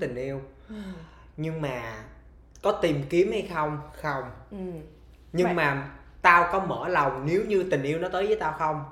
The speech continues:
Speaker 1: Có. Nếu như mà đúng người, đúng tần số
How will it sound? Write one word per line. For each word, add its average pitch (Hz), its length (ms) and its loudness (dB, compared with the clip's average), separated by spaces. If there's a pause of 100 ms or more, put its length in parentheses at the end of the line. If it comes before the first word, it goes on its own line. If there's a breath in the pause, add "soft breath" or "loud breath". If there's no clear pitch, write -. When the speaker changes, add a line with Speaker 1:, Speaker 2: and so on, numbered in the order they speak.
Speaker 1:
Có. 143 440 -6 (440 loud breath)
Nếu 185 240 4
như 208 120 4
mà 156 160 0
đúng 180 280 -4
người, 135 420 0
đúng 196 360 -4 (280)
tần 135 260 0
số 165 680 0